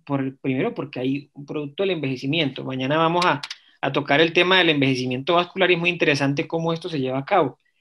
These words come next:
Pero para dar, para dar una, una pincelada inicial, vemos cómo lo que empieza a ocurrir es que en la aorta empieza a aumentar la actividad de la elastasa. Recordemos que en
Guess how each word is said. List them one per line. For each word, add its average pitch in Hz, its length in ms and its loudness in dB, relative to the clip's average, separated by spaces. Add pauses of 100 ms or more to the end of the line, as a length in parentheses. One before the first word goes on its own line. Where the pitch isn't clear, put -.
(220)
Pero 165 200 0
para 160 200 6
dar, 185 240 4
para 160 160 4
dar 170 140 4
una, 196 280 -2
una 175 400 -4 (120)
pincelada 147 380 0
inicial, 175 540 2 (420)
vemos 165 380 -2
cómo 165 460 0 (640)
lo 143 520 2
que 143 100 0
empieza 151 280 0
a - 40 -6
ocurrir 180 240 0
es 180 160 -2
que 196 80 -4
en 190 80 0
la 190 80 2
aorta 160 300 0
empieza 151 280 -4
a 175 40 -2
aumentar 147 420 0
la 202 80 0
actividad 127 420 -2
de 147 80 0
la 131 100 0
elastasa. 143 600 -6 (600)
Recordemos 160 560 0
que - 360 -10 (160)
en 214 420 -2